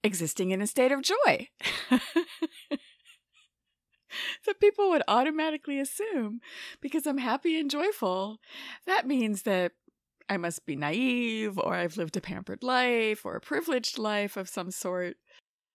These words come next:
Yeah, that's not the case. <laughs> However,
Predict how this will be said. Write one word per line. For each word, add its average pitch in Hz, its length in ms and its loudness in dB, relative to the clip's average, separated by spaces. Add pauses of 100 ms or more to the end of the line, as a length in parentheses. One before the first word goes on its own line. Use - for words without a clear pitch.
(460)
Yeah, 196 340 2 (140)
that's 233 200 0
not 165 200 -4
the 170 80 -10
case. - 500 -2 (260)
<laughs> 320 140 12 (3000)
However, 247 720 4